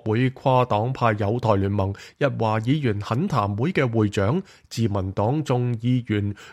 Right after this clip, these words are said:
古屋貴司八月十七號亦發推文證實，即將喺下個禮拜率團訪問台灣。位於台北嘅雕刻師傅郭清祥亦認為，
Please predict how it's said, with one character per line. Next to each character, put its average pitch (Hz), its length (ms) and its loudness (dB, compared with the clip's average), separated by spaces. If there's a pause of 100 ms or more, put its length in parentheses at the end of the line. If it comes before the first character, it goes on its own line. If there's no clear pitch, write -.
古 120 240 2
屋 185 200 -2 (140)
貴 143 260 2
司 147 400 -2 (200)
八 117 140 4
月 104 140 0
十 104 220 -2
七 - 140 -2
號 107 260 0
亦 101 240 -2
發 113 200 2
推 135 220 0
文 104 200 -2
證 107 120 0
實， 104 160 0 (200)
即 135 120 -2
將 127 200 4
喺 113 80 4
下 101 240 0
個 107 80 2
禮 104 100 4
拜 104 300 0
率 - 160 -2
團 98 320 -2
訪 92 260 -4
問 110 160 0
台 101 120 0 (100)
灣。 123 240 4 (1120)
位 104 100 0
於 135 100 4
台 110 200 2
北 151 100 2
嘅 131 220 2
雕 151 160 -4
刻 151 140 -4
師 139 260 -2
傅 120 260 2 (220)
郭 156 180 2
清 214 180 -2
祥 104 240 -2
亦 117 40 2
認 117 240 0
為， 95 240 0